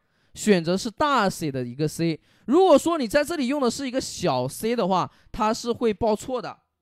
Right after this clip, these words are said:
好吗？它是会报错的，我给大家演示一下报错啊。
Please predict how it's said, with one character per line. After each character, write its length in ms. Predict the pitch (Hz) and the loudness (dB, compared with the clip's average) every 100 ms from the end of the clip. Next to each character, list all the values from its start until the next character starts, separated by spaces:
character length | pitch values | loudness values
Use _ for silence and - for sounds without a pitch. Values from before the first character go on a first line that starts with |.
| _ _ _ _ _ _ _ _ _ _ | _ _ _ _ _ _ _ _ _ _
好 60 | 160 | -6
吗？ 220 | 165 160 | -4 -4
它 140 | - 202 | -2 0
是 80 | |
会 80 | 220 | 0
报 140 | 202 196 | 0 0
错 160 | 233 | 0
的， 100 | 165 | 0
我 60 | 143 | -2
给 100 | 143 | -2
大 80 | 147 | -4
家 80 | |
演 180 | 165 107 | -4 -8
示 120 | 127 | -8
一 40 | 151 | -10
下 80 | 143 | -12
报 140 | 139 | -14
错 160 | 151 | -20
啊。 100 | 135 | -20